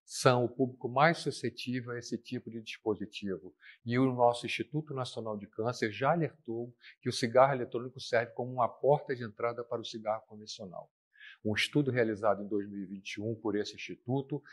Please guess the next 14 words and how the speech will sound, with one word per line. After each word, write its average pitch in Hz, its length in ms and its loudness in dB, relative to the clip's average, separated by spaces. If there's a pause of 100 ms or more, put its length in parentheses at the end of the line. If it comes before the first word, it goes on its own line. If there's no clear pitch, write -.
(160)
apontou 123 600 6
que 143 120 -4
o 123 40 -2
cigarro 117 360 2
eletrônico 117 600 -4
aumenta 127 380 -2
em 123 100 -8 (100)
quatro 156 440 8
vezes 117 600 -6 (280)
o 135 120 10
risco 123 400 -2
de 131 100 2
adicção 120 640 0
por, 110 200 -14